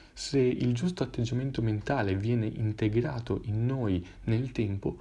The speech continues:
questo rimane installato nell'inconscio. Che cosa significa? Che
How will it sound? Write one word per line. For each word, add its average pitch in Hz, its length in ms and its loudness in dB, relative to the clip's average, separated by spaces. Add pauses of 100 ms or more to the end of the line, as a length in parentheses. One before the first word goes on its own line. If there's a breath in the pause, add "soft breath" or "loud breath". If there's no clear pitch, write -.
(220 loud breath)
questo 170 560 4
rimane 123 480 0
installato 117 760 0
nell'inconscio. 101 920 -2 (280 loud breath)
Che - 140 -14
cosa 160 200 -2
significa? 107 520 0
Che - 260 2